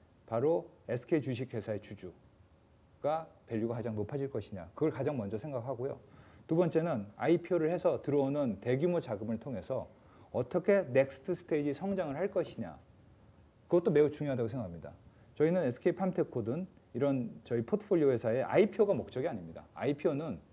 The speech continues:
다음 단계 성장을 하기 위한 모멘텀이고요. 그 모멘텀을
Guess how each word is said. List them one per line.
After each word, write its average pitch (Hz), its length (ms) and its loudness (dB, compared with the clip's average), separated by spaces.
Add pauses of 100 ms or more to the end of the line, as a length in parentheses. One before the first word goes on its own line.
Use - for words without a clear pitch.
(240)
다음 170 260 0
단계 180 220 4
성장을 151 380 -2
하기 107 160 -2
위한 110 300 -4
모멘텀이고요. 127 720 2 (460)
그 - 140 2
모멘텀을 196 500 4